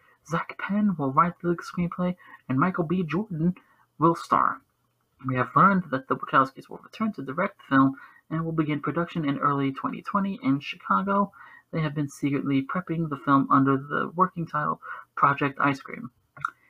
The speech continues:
Plot details are currently under wraps for the film, however. The project is be-, already beginning to fill out its crew with Hugh Bateman, who was an art director in the nineteen ninety-nine Matrix, set to return to the franchise as a production designer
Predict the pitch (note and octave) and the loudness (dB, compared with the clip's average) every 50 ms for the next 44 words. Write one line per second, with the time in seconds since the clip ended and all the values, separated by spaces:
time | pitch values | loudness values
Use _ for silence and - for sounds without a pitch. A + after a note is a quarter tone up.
0 | _ _ _ - - - C#3+ - - - C#3+ C3+ C3+ - C#3+ C3+ C3 C3 - - | _ _ _ -2 2 2 2 2 2 -2 -4 -4 0 4 4 4 4 4 4 2
1 | - - - - - - D#3+ C#3 C3 C#3 C3+ - - B2+ - B1+ - - D#3+ F3+ | 0 0 -2 -2 -2 -2 -2 -2 0 -2 -2 0 -2 -4 -4 -4 -4 -2 -2 -2
2 | F#3 F#3 - - - F#3+ F#3 F3+ - - G3 G3 F3+ D#3+ C#3+ - - D3+ - - | -2 -4 -8 -12 -10 -10 -10 -10 -8 -6 -6 -4 -2 -2 -2 0 0 0 0 0
3 | D3 D#3+ D#3+ - - - - - - - - C#3+ C#3 - - C#3+ C#3 C#3 D3 C3+ | 0 -2 -2 -2 -8 -20 -18 -18 -14 -10 -8 -6 -2 2 2 2 2 2 -2 -4
4 | - - C#3 C#3 C3+ C3+ - - _ _ _ - - E3 - - D#3 D#3 E3 G3+ | -4 -2 -2 -2 -2 -2 -6 -18 _ _ _ -14 -14 -12 -6 -4 -4 -4 -2 -2
5 | G3+ G#3 G3+ F#3+ G3+ F3 F3 F3 F3+ - - - - - - E3 E3+ E3+ E3+ E3+ | -2 0 0 -2 0 0 0 0 -2 -4 -8 -16 -12 -4 -2 0 0 0 0 -2
6 | E3+ - - - - C#3 C#3 C#3 C#3 - - _ _ - - - _ _ _ - | -4 -6 -6 -2 0 0 2 2 0 -4 -6 _ _ -20 -20 -20 _ _ _ -2
7 | - E3+ G3 F#3 - C#3+ C3+ C3 - D3+ D#3+ E3+ E3 - - - - - - - | 0 2 2 2 2 2 0 0 0 0 0 0 -2 -2 -6 -12 -14 -12 -12 -8
8 | - - F3 G3 G#3 - E3 - - - - D#3 D3+ C3 C3+ C3+ C3+ C3+ C3+ - | -2 0 0 0 0 -2 -8 -12 -12 -12 -12 -8 -4 -2 2 2 2 2 0 -2
9 | C#3 C#3+ C#3+ - - - D#3 F3 F#3 F3+ - - - - - - - - D#3+ E3+ | -6 -6 -6 -6 -6 -4 -2 -2 -2 -4 -6 -8 -12 -12 -12 -10 -6 -4 -4 -4
10 | E3+ - _ _ - - - - - - _ - - G#3 F#3+ - - D#3+ D3 C3+ | -4 -6 _ _ -20 -20 -20 -20 -20 -20 _ -4 -2 -2 -2 -2 -4 -4 -4 -4
11 | - - G#3 G3+ F#3 - E3+ E3 D3+ - D#3+ G3 F#3+ - D3+ C#3 C3+ - - _ | -2 0 0 0 0 0 -2 -4 -2 0 -2 -2 0 -2 -4 -4 -4 -6 -8 _
12 | _ - D3 C3+ D3 C#3+ - D3 C#3 C3 C3+ C3 C3 C3+ C3+ | _ -6 -2 -2 -2 -2 0 0 0 0 0 0 -2 -4 -6